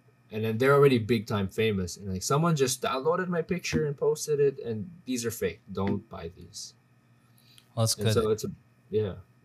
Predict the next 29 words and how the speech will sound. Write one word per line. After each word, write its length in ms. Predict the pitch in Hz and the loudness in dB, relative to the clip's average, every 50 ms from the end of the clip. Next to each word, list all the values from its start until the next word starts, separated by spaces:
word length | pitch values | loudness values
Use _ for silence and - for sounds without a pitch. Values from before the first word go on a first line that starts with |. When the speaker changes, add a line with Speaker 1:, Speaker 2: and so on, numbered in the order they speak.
| - _ - - | -20 _ -6 -4
Speaker 2:
It, 180 | 139 123 - | 0 0 2
it 80 | - - | 2 2
Speaker 1:
It's 140 | 120 - - | 4 4 6
Speaker 2:
seems 260 | - 180 175 165 139 | 6 6 6 6 6
Speaker 1:
just 160 | - - 131 | 4 6 8
Speaker 2:
like 220 | 135 127 127 - - | 8 8 6 4 0
it's 320 | - 135 117 - - - | -4 0 2 2 2 2
the 180 | - - - - | 0 -6 -8 -4
smart 460 | - - - - 127 127 123 - - | -4 0 4 6 8 8 6 4 2
move, 200 | 123 113 107 101 | 0 2 2 2
at 120 | 104 101 | 0 0
least 400 | 101 104 101 - - - - - | 0 -2 -2 -2 -4 -4 -6 -4
from 160 | - - 113 104 | -2 0 0 2
the 120 | 104 107 | 2 2
outside 360 | 101 107 107 - - 113 104 104 98 | 2 2 2 2 0 0 0 0 0
looking 280 | 101 98 - - 104 | -2 -4 -4 -4 -4
in, 140 | 101 98 95 | -4 -4 -4
for 140 | 92 - - | -6 -6 -6
you 120 | 101 101 | -6 -6
to 300 | 98 101 98 95 92 92 - - - - _ _ _ _ _ - | -4 -4 -4 -4 -4 -6 -8 -12 -18 -20 _ _ _ _ _ 4
wait 220 | 131 147 156 156 | 6 8 10 10
it 100 | 151 139 | 10 10
out 300 | 131 123 123 120 - - | 10 10 10 8 6 2
just 320 | - 180 170 - - - | 2 4 4 4 4 4
a 20 | 135 | 6
little 220 | 127 123 117 113 | 6 6 6 6
bit, 280 | 101 110 104 101 92 - | 4 2 2 2 0 -2
you 80 | 104 | -2
know, 280 | 101 104 101 101 101 104 | 0 0 0 0 -2 -4